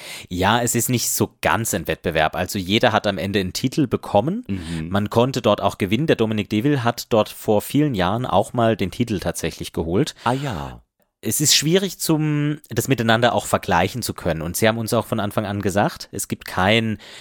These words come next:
Speaker 1: der besser ist oder der schlechter ist. Das war ganz, ganz cool,
Speaker 2: Ja, das
Speaker 1: wenn man
Speaker 2: kannst
Speaker 1: dann
Speaker 2: ja,
Speaker 1: einfach
Speaker 2: wenn alles so unterschiedlich ist, kannst du das ja kaum
Speaker 1: Genau.
Speaker 2: gleich bewerten.
Speaker 1: Also du musst dir vorstellen, da gab's Lichtinstallationen mit Akrobatik, dann gab's Beatboxer mit Pantomime
Speaker 2: Ja.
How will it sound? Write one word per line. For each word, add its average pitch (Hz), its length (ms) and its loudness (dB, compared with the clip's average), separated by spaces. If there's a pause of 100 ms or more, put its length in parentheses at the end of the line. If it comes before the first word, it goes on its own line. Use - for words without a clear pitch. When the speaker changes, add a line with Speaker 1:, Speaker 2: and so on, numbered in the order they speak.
(140)
Speaker 1:
der - 80 -2
besser 104 300 2
ist 120 180 2
oder 107 140 0
der 98 100 0
schlechter 113 400 2
ist. 151 180 0
Das - 200 -2
war 95 220 4
ganz, - 280 -6
ganz - 320 -4
cool, - 160 -6
Speaker 2:
Ja, 95 60 2
das 160 140 4
Speaker 1:
wenn 117 100 0
man 101 80 2
Speaker 2:
kannst 98 140 2
Speaker 1:
dann 90 40 4
Speaker 2:
ja, 98 60 4
Speaker 1:
einfach - 160 2
Speaker 2:
wenn 101 100 0
alles 104 260 0
so 113 100 2
unterschiedlich 110 760 -2
ist, - 200 -6
kannst 95 280 -4
du 92 40 -12
das - 180 -4
ja 85 100 0
kaum 82 720 0 (680)
Speaker 1:
Genau. 104 580 4
Speaker 2:
gleich - 100 -4
bewerten. 80 240 -2
Speaker 1:
Also 92 140 0
du 107 80 2
musst 117 180 2
dir 120 80 4
vorstellen, 117 540 2
da 101 80 2
gab's - 320 0
Lichtinstallationen 107 1040 0
mit - 140 -2
Akrobatik, 107 680 0
dann 98 140 -2
gab's 101 300 -2
Beatboxer 117 600 0
mit 104 180 -6
Pantomime 107 760 0
Speaker 2:
Ja. - 60 -6